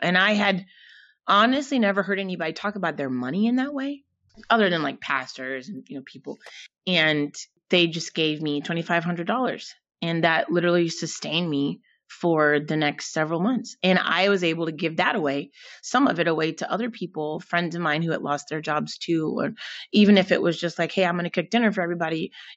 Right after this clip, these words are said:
you know, "and I'll bring you some and drop it off at your doorstep and then you have it." So you have food tonight." Down to miracles of, like, it was a miracle <laughs> that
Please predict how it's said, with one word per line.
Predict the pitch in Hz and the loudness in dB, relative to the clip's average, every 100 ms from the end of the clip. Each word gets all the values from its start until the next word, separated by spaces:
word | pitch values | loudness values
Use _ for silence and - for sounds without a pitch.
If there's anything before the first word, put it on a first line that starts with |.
| - | -4
you | 170 | 2
know, | 151 151 | 4 4
"and | 151 | 4
I'll | 160 | 2
bring | 151 185 190 | 4 4 4
you | 170 | 2
some | 180 170 | 0 -2
and | 151 | 0
drop | 156 151 | 0 0
it | |
off | 160 151 156 | 0 0 -4
at | - | -6
your | 147 | -6
doorstep | 165 156 - 143 143 | -4 -4 -4 -4 -2
and | 147 | -2
then | 143 139 | 0 0
you | 143 | 0
have | 147 147 139 | 0 -2 -2
it." | - - _ | -8 -18 _
So | - 170 | -4 0
you | 160 | 0
have | 147 | 2
food | 185 175 | 2 2
tonight." | 151 147 - - - - - - - _ _ _ _ - | 0 -4 -6 -14 -18 -16 -18 -20 -20 _ _ _ _ 0
Down | 196 208 240 | 4 6 4
to | 233 247 | 4 4
miracles | 226 220 226 226 226 214 | 6 4 0 -2 -2 0
of, | 208 185 | -2 -2
like, | 175 156 - - - _ _ _ _ - | -4 -4 -8 -16 -20 _ _ _ _ -4
it | 226 | -2
was | 247 | 2
a | 247 | 2
miracle | 196 202 - 370 | 4 0 -2 -4
<laughs> | 185 196 | -2 0
that | 220 - | 0 -2